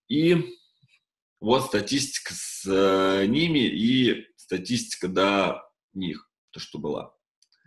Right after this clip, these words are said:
Вот, здесь мы можем, смотрите, здесь под каждый ролик делаются свои ссылки, и здесь, а, мы можем отследить в гид-курсе, если введём трафик,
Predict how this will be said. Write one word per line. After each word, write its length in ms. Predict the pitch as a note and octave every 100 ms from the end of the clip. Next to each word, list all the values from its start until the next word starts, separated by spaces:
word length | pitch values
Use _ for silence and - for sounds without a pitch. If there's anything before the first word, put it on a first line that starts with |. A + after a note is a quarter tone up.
| - - _ - _ _ _ _ _ _ _ _ -
Вот, 320 | B2 D#3 B2 A2+
здесь 320 | C#3 F#3 C3+
мы 140 | C#3
можем, 320 | D3+ C#3 A#2+
смотрите, 560 | A2+ B2+ B2+ C#3 C3 G#2
здесь 500 | F#2+ - A2 D3 C#3+
под 200 | A#2 A2+
каждый 340 | C3 A#2+ A2+
ролик 300 | A#2 A#2 G#2+
делаются 400 | G#2+ B2 A2 G#2
свои 320 | F#2 G#2+ A#2 A2
ссылки, 500 | - D#3+ F3 F3+ G#2+
и 80 |
здесь, 640 | G2 G#2 B2+ D#3+ - - - -
а, 340 | F#2 F#2+ F#2
мы 240 | G#2 B2 A#2
можем 440 | A2 C3 A#2+ A2
отследить 520 | F#2+ - G2+ A#2+ C#3+
в 80 | G2
гид-курсе, 600 | G2+ F2+ C3+ D3+ C3 E2+
если 240 | G2 G2 F#2
введём 480 | F#2+ G#2+ A2+ F#2+
трафик, 520 | G2 A2+ D3+ - -